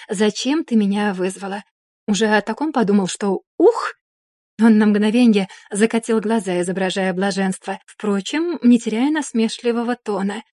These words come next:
«А ты всё о земном? Кажется, я дал тебе совет не копаться в дерьме».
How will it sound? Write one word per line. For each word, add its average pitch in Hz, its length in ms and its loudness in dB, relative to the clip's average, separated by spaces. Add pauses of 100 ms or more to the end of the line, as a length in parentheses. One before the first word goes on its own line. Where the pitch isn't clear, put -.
(320)
«А 214 180 2
ты 285 380 -4
всё 202 220 -8
о 196 140 0
земном? 233 420 4 (540)
Кажется, 214 440 -8
я 202 380 -4
дал 247 220 -6
тебе 196 240 -10
совет 180 460 -10 (140)
не 226 140 4
копаться - 480 -6
в 190 40 -8
дерьме». 190 360 -2